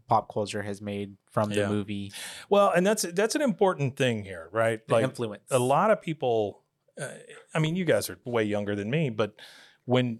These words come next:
Speaker 2: when you watch these things, you're watching 'em out of context,
Speaker 1: Mm-hmm.
Speaker 2: you know, because you don't know the time, you don't know what was going on, and you don't know really what came before the other thing.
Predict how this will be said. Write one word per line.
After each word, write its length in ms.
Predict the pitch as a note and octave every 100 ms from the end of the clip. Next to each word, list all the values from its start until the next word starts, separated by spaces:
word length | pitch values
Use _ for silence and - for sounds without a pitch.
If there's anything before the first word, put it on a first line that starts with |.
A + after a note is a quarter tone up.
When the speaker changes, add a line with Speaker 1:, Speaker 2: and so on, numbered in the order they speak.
| -
Speaker 2:
when 180 | B2+ A#2
you 100 | A2
watch 380 | A#2+ E3+ F#3+ -
these 220 | A2+ G#2+
things, 320 | A#2+ A2 G#2+
you're 80 | A2
watching 400 | A#2 E3 - B2
'em 160 | G#2+ -
out 180 | A#2 B2+
of 120 | G#2
context, 680 | - F2 E2+ G2 - - -
Speaker 1:
Mm-hmm. 260 | A#2+ G#2+ A2
Speaker 2:
you 80 | A#2+
know, 120 | A#2+
because 300 | A#2 B2+ A2+
you 80 | G#2+
don't 320 | C3+ B2+ B2
know 140 | B2 A#2
the 80 |
time, 500 | A2 B2 A#2+ A#2 A2+
you 60 | A2
don't 220 | A#2 A2+
know 100 | A2+
what 260 | A2 A2+ A2+
was 140 | A#2
going 240 | G#2+ A2 G#2+
on, 240 | A2 A2
and 140 | G#2 G#2
you 160 | A2
don't 180 | A2+ C#3+
know 200 | C3 A#2 A2 G#2
really 340 | B2 F3 A#2
what 240 | G#2+ B2+ -
came 260 | A#2+ A#2
before 320 | G#2+ - B2 G#2
the 120 | G#2+
other 180 | A2+ G2
thing. 280 | A2 E2